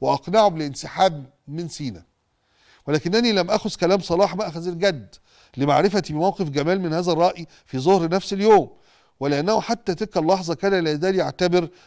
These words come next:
أن الإنذار، الإنذار اللي عملته إنجلترا وفرنسا غير جدي. ثم حضر جمال الساعة السابعة مساء، وبعد حضوره مباشرة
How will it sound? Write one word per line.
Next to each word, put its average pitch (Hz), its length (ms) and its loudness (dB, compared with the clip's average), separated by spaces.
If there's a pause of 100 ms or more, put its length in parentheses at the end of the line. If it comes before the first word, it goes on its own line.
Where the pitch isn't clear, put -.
(100)
أن 143 160 0
الإنذار، 151 720 2 (180)
الإنذار 131 400 -6
اللي 151 140 -6
عملته 139 680 -8 (240)
إنجلترا 131 460 -4
وفرنسا 156 480 2
غير 165 180 4
جدي. 135 440 -2 (380)
ثم 170 200 -2
حضر 226 360 2
جمال 170 580 0
الساعة 180 320 2
السابعة 170 400 0
مساء، 185 440 -2 (640)
وبعد 214 280 6
حضوره 196 320 2
مباشرة 170 840 2